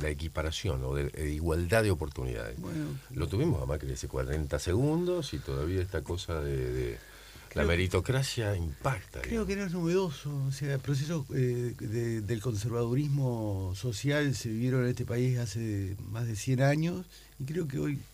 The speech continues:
Speaker 2: eh, está de vuelta cien años después, eh,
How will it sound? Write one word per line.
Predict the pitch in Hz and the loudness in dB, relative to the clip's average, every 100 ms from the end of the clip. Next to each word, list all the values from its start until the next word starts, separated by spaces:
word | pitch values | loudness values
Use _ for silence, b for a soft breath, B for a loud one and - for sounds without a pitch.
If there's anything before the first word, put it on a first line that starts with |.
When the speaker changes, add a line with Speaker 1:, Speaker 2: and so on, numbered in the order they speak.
| - - - - 120 | -20 -20 -20 -10 -4
Speaker 2:
eh, | 113 95 B B B B | -4 -4 B B B B
está | 127 - - 143 139 | -6 -6 0 2 6
de | |
vuelta | 135 151 147 139 135 135 | 6 6 4 2 0 0
cien | 139 127 | 2 2
años | 123 120 | 2 2
después, | 123 101 147 156 143 - B B B B B B | 0 0 2 2 2 -4 B B B B B B
eh, | 131 127 120 117 110 104 104 92 | 6 8 8 6 2 2 2 0